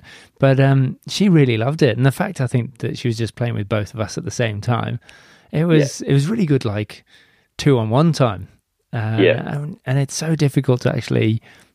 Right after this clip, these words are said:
Speaker 1: provide your kids with that when you get, you know, two, three kids. But, um,
Speaker 2: Yeah.
Speaker 1: she definitely really came to life while we were playing. It was, it was really good fun.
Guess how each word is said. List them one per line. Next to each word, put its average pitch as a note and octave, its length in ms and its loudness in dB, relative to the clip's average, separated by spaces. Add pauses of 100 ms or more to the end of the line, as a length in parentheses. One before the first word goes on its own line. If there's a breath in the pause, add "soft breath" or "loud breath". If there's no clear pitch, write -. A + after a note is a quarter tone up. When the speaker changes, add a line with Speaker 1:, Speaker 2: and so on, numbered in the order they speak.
Speaker 1:
provide G#2+ 380 0
your A#2 60 -4
kids A2 220 0
with A2 100 2
that G2+ 180 0
when A2 340 0
you A2+ 140 -2
get, G#2+ 220 -2 (180)
you A#2 120 0
know, G2+ 180 -2
two, A2 360 0 (220)
three A2+ 260 2
kids. A2+ 420 -2 (560 loud breath)
But, A#2 180 2
um, A#2 260 2
Speaker 2:
Yeah. G#2+ 200 0
Speaker 1:
she C#3 40 2
definitely D#3+ 460 0
really A#2 360 0 (180)
came A#2+ 220 -2
to G#2+ 100 -2
life A2+ 280 -4
while A#2+ 100 0
we G#2+ 80 -2
were G2+ 80 -4
playing. A2+ 340 -2
It G2+ 60 -2
was, G#2 200 -8
it B2+ 140 -2
was A#2 200 -4
really C#3+ 200 2
good G#2+ 180 -2
fun. G2+ 260 -4